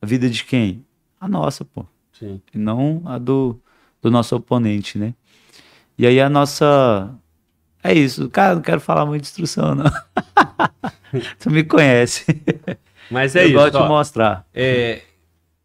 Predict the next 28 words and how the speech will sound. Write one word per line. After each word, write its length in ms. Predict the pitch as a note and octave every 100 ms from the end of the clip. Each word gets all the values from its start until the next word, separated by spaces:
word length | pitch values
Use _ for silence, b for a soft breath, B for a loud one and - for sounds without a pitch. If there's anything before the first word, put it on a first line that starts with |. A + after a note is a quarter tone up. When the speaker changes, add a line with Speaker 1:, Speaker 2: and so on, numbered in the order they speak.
| _ -
Speaker 2:
quem 200 | C#3+ D#3
quiser 480 | D#3 B2 C#3 C#3 -
acompanhar 540 | B2 C3 B2 C3 B2
teu 120 | A#2+
trabalho 600 | A2+ A2+ A2 A#2 C#3 C3+ -
é 140 | A2+
arroba 400 | A#2 G2+ B2 B2+
Leandro. 560 | A#2+ A#2 A2 B2 C3 C#3+ - _ _
Speaker 1:
Um 320 | D#3 E3 G3 G#3+
Shot. 680 | - C3 B2+ C3+ - - - _ _ _ _
Eu, 220 | - B2+ D3
eu 200 | C#3 B2 -
tentei 260 | D3 C#3
colocar 340 | D3 D3 F#3 D3
Speaker 2:
Um 100 | D#3
Speaker 1:
One 20 |
Speaker 2:
mesmo, 200 | D#3 C3+
Speaker 1:
Shot, 140 | C#3+ E3
Speaker 2:
né? 60 |
Speaker 1:
alguém 200 | D3 C#3+
usou 420 | D3 C3 C3+ C3
o 40 | A#2+
nome 300 | B2 C3 A#2+
lá. 280 | A#2+ D#3 D3
Speaker 2:
Então, 300 | C3+ C3+ C3+
Speaker 1:
Aí 60 | A2+
Speaker 2:
mas 180 | A#2 A#2
Speaker 1:
ficou 140 | D#3+